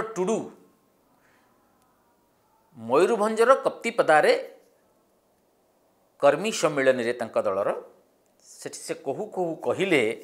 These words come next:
ଯେ ସେଣ୍ଟ୍ରାଲ ଏଜେନ୍ସି, ମାନେ ଯେଉଁ ତଦନ୍ତକାରୀ ସଂସ୍ଥା, ଆ, ସିବିଆଇ ଏବଂ ଇଡି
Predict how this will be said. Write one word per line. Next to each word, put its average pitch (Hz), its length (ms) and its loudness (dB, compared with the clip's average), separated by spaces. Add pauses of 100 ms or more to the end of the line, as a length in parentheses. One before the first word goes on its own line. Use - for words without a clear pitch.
(480)
ଯେ 175 160 6 (1600)
ସେଣ୍ଟ୍ରାଲ 208 480 4
ଏଜେନ୍ସି, 190 440 4 (100)
ମାନେ 131 240 0 (340)
ଯେଉଁ 110 200 -8 (600)
ତଦନ୍ତକାରୀ 147 600 0
ସଂସ୍ଥା, 143 420 2 (600)
ଆ, 107 80 -4 (440)
ସିବିଆଇ 185 600 4 (100)
ଏବଂ 202 200 8 (140)
ଇଡି 185 320 -2